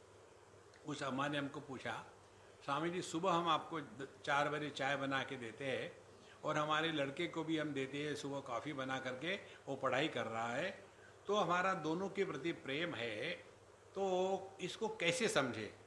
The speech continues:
हमने कहा, "देखो, मेरे प्रति जो है वो प्रेम है और पुत्र के प्रति जो है वो आसक्ति है। तुम पुत्र के दे रही हो क्योंकि मेरा बेटा है,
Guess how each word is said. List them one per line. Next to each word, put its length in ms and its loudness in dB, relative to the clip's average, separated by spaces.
हमने 260 0
कहा, 180 2
"देखो, 500 0
मेरे 260 6
प्रति 300 0
जो 160 0
है 140 2
वो 140 -2
प्रेम 380 -2
है 340 -2
और 60 2
पुत्र 380 2
के 120 6
प्रति 300 2
जो 160 6
है 140 8
वो 80 8
आसक्ति 500 4
है। 140 -8
तुम 120 4
पुत्र 340 0
के 400 -2
दे 260 6
रही 220 6
हो 120 6
क्योंकि 440 4
मेरा 460 6
बेटा 360 4
है, 600 0